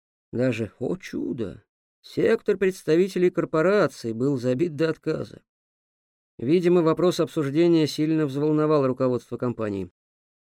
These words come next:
Винслоу направился к своему столу и устроился поудобнее.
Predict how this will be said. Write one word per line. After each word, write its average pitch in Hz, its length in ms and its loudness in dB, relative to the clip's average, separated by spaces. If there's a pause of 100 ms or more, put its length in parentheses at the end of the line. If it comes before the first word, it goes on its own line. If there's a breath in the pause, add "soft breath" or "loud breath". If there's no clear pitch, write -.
(140)
Винслоу 185 720 2
направился 135 580 0
к - 60 -14
своему 113 260 -2
столу 104 420 -6 (340)
и 117 120 -6
устроился 131 500 -4
поудобнее. 98 540 -6